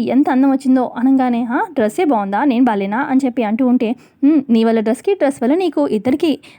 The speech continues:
సరే దీనిలో ఫోటో తీసుకుందాం" అనగానే, "ఆ, మీ అమ్మ చూసిందంటే పెళ్లి చేస్తుంది మన ఇద్దరికి" అనగానే, "అదే కదా మనకు కూడా కావాల్సింది" అని చెప్పి వివేక్ అంటాడు. "ఆ పెళ్లి కాదు బాబు, తిట్ల పెళ్లి"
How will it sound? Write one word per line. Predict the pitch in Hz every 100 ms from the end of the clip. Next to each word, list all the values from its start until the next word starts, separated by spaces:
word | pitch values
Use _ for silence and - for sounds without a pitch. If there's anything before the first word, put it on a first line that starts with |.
| -
సరే | 311 262 - _
దీనిలో | - 240 294
ఫోటో | 294 220 302
తీసుకుందాం" | 311 - 277 262 -
అనగానే, | 226 247 254 247 247
"ఆ, | 294 233
మీ | 233
అమ్మ | 214 285
చూసిందంటే | 302 285 262 285 415 - - -
పెళ్లి | 277 320
చేస్తుంది | 269 - 254
మన | 233 233
ఇద్దరికి" | 247 247 214
అనగానే, | 220 254 254 240
"అదే | 202 233
కదా | 349 349
మనకు | 208 233
కూడా | 311
కావాల్సింది" | 285 220 247 294 254 226
అని | 262
చెప్పి | 269 233 240
వివేక్ | 208 254 233
అంటాడు. | 220 240 247 - - -
"ఆ | 254 269
పెళ్లి | 320 262 233 -
కాదు | 220 220
బాబు, | 220 185 302
తిట్ల | 370 294 320
పెళ్లి" | 247 220